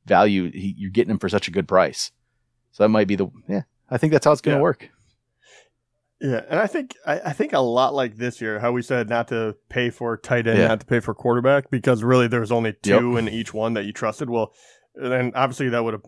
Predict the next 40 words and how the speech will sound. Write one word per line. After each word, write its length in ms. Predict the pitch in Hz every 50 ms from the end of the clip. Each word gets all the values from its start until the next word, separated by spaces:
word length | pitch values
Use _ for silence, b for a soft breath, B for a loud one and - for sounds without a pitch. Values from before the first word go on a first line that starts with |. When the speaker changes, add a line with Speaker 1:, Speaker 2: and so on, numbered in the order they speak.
| - _ 139
Speaker 2:
bit 220 | 113 123 123 - -
you 80 | 113
a 20 | 107
little 220 | 110 120 120 110
bit, 120 | 101 110
Speaker 1:
Yep. 80 | 95 104
Speaker 2:
obviously, 300 | 107 107 101 - 110 104
in 60 | 101 101
quarterback. 500 | - 139 139 127 104 98 - - - - b b b b b b b b _ -
But 180 | - 147 143 151
I 100 | 165 -
think 180 | - 220 190
it 200 | 147 - - _
kinda 320 | - - 151 156 160 165 139
turns 300 | - 151 156 160 135 139
into 120 | 151 156
the 80 | 139 139
same 240 | - 156 165 170 160
kinda 220 | - 160 170 165
thing, 280 | - - 180 - 135 117
where 120 | 117 120 120
unless 280 | 120 127 139 151 -
you're 80 | 160 139
gonna 200 | 123 123 123 127
go 140 | 120 113 120
Speaker 1:
Mm-hmm. 100 | 117 117
Speaker 2:
out 80 | 123 120
and 100 | 123 110
get 140 | 120 120
Mahomes, 80 | - 131
Speaker 1:
Unless 180 | 131 147 127 -
you're 80 | 214 226
gonna 100 | 220 214
get 100 | 202 170
Mahomes 320 | 123 107 120 139 135 -
and 100 | 117 101
Kelce. 480 | - 101 95 110 - 147 160 180 170 -
Speaker 2:
um, 360 | 117 117 120 117 113 107 98 - -
you 140 | 123 127 123 - -
Speaker 1:
<laughs> 160 | 143 123